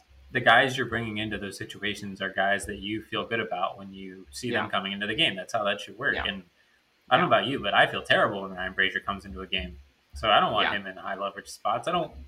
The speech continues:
Speaker 1: I don't even want him on the team at this point. I feel like we've been doing
Speaker 2: Yeah.
Speaker 1: this for years at this point.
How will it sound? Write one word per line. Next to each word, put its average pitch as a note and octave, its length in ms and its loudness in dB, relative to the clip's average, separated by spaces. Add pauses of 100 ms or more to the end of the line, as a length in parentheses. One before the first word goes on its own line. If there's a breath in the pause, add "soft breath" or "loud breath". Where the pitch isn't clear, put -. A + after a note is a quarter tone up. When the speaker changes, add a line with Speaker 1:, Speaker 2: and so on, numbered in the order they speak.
(120)
Speaker 1:
I E3 60 0
don't F#3+ 160 -2
even D3 200 -4
want C3+ 160 0
him C3 60 -10
on B2 80 -2
the G#2 60 -10
team D3 180 -8
at A2+ 80 -10
this - 120 -20
point. G#2+ 340 -8 (360 soft breath)
I B2+ 40 -16
feel F3+ 140 -2
like D#3+ 80 2
we've D3+ 160 4
been B2+ 140 2
doing A2+ 220 6
Speaker 2:
Yeah. B2+ 120 0
Speaker 1:
this C#3 200 -6 (120)
for A2+ 300 2 (220)
years A2 440 0
at - 60 -8
this C#3+ 120 -4
point. D#3 400 -6